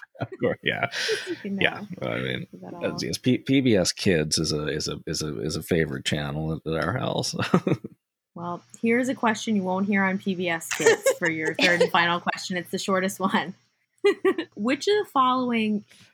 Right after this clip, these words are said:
Speaker 2: real, uh, these are really racehorse names, speaks to your soul? A, "Can I call you Dad?" B,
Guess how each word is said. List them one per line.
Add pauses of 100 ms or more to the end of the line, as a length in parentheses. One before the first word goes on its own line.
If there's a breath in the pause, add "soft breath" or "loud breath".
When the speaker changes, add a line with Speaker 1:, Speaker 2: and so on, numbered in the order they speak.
(120 soft breath)
Speaker 2:
real, (340)
uh, (120)
these
are
really
racehorse
names, (340)
speaks
to
your
soul? (1000)
A, (100)
"Can
I
call
you
Dad?" (640)
B,